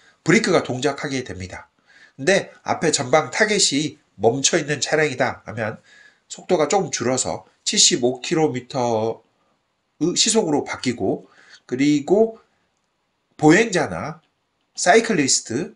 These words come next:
뭐 이륜차 같은 경우는 육십오 킬로미터 속도 이하에서 탐지하고 브레이크를 밟게 됩니다. 경고하는 건 또 다른 의미예요. 더 빨리 경고를 해주게 되고 제동하는 게 결코 중요한 부분이기 때문에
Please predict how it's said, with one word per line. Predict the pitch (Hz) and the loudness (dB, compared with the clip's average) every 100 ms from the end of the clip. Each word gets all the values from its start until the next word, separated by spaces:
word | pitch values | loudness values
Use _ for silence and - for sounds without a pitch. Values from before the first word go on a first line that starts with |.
| _ | _
뭐 | - 110 113 | -12 -10 -2
이륜차 | 165 220 190 180 | 0 0 0 0
같은 | 135 - | 0 -4
경우는 | 117 104 98 156 - - - _ | -8 -6 -6 -8 -10 -20 -20 _
육십오 | 151 147 - 208 196 175 175 | 0 2 2 2 2 2 2
킬로미터 | - 185 170 151 - 139 117 135 175 - _ - | 0 0 0 -2 -6 -4 -2 -2 -4 -12 _ -16
속도 | - - 185 135 | -14 -2 2 2
이하에서 | 127 180 170 131 117 | 4 6 6 4 -2
탐지하고 | - 214 190 175 180 170 147 170 180 | -4 -6 -4 -2 -2 -2 0 -2 -2
브레이크를 | - 156 156 147 | 0 0 2 -2
밟게 | 117 - 113 | -2 -6 -8
됩니다. | 87 87 - - - _ _ _ _ - - - | -8 -14 -20 -20 -20 _ _ _ _ -20 -20 -8
경고하는 | - 160 247 262 262 240 | 0 4 8 8 6 4
건 | 220 190 | 2 2
또 | 170 | -2
다른 | - 127 151 | 0 2 2
의미예요. | 131 127 95 117 - - _ - | -2 -4 -4 -4 -6 -20 _ -6
더 | 139 | 0
빨리 | 208 226 - | 4 4 2
경고를 | 127 139 131 117 | -2 0 0 0
해주게 | 190 165 139 120 107 | -2 -4 -4 -6 -4
되고 | 101 92 151 175 - - _ - | -8 -2 0 0 -4 -20 _ -2
제동하는 | 151 156 220 196 190 160 | 2 6 6 6 2 2
게 | 147 151 | 2 2
결코 | - 123 135 | 0 0 0
중요한 | 127 117 131 131 156 | -2 -2 -2 -2 -4
부분이기 | 131 120 135 120 113 - - | -4 -6 -6 -8 -12 -16 -4
때문에 | 170 175 107 113 | -4 -2 -6 -8